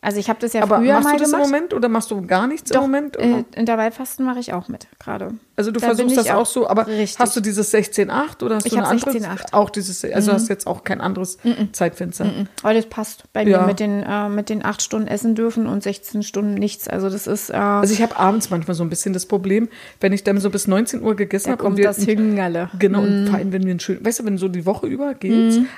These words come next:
Speaker 2: aber wenn wir dann so
Speaker 1: Am
Speaker 2: uns
Speaker 1: Wochenende,
Speaker 2: abends,
Speaker 1: ne?
Speaker 2: am Wochenende, der
Speaker 1: Mhm.
Speaker 2: Kamin läuft, also der
Speaker 1: Ja.
Speaker 2: Kamin ist an und, ähm, Uwe trinkt meistens dann noch ein Glas Wein, was für mich ja dann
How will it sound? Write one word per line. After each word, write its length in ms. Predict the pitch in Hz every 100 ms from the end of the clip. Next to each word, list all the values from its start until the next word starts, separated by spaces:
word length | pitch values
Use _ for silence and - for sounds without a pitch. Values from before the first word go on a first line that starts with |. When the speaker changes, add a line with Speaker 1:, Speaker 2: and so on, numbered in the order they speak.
| -
Speaker 2:
aber 160 | 190 180
wenn 140 | 190
wir 80 | 196
dann 240 | 180 180
so 120 | - 185
Speaker 1:
Am 80 | 196
Speaker 2:
uns 100 | 202
Speaker 1:
Wochenende, 280 | 190 220
Speaker 2:
abends, 220 | 185 202 240
Speaker 1:
ne? 40 |
Speaker 2:
am 100 | 196
Wochenende, 340 | 185 202 214 202
der 100 | 180
Speaker 1:
Mhm. 40 |
Speaker 2:
Kamin 320 | 190 180 202 202
läuft, 400 | 202 202 - - - -
also 120 | 180
der 80 | 190
Speaker 1:
Ja. 20 |
Speaker 2:
Kamin 240 | 208 185 226
ist 160 | 214
an 240 | - 202 208
und, 220 | 175 170 - - - -
ähm, 200 | 180 - -
Uwe 160 | - 202
trinkt 240 | - 190
meistens 320 | 185 180 196 175
dann 140 | 180
noch 100 | 170
ein 80 | 175
Glas 240 | 170 165
Wein, 300 | 170 196 262
was 160 | 196 -
für 80 | 180
mich 140 | 180
ja 80 | 185
dann 220 | 170 165